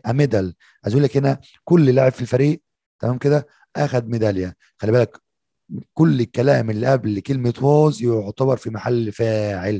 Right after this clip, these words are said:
ما ينفعش أقول all player، كل اللعيبة، وأقول was غلط. Half of، نص، إزاي؟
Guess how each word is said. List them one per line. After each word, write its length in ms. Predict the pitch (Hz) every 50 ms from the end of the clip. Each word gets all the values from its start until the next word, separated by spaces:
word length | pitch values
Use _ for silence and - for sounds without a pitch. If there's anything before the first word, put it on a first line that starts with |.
| - _ _ - - _ _ -
ما 40 | -
ينفعش 240 | 117 170 151 -
أقول 140 | 151 147 147
all 240 | - - 147 143 123
player، 400 | 113 110 107 101 95 90 87 - - _ _ _ _ _
كل 160 | - - 135 131
اللعيبة، 440 | 123 117 110 117 135 131 143 135 - _ _ _
وأقول 360 | - 110 120 123 123 127 131 104
was 40 |
غلط. 280 | 98 95 98 85 76 - _ _ _ _ _ _ _ -
Half 180 | 131 143 147 156
of، 240 | 175 139 120 -
نص، 500 | - 117 139 143 - - - - - - _ _ _ 180 180
إزاي؟ 420 | 101 92 92 107 117 113 107 92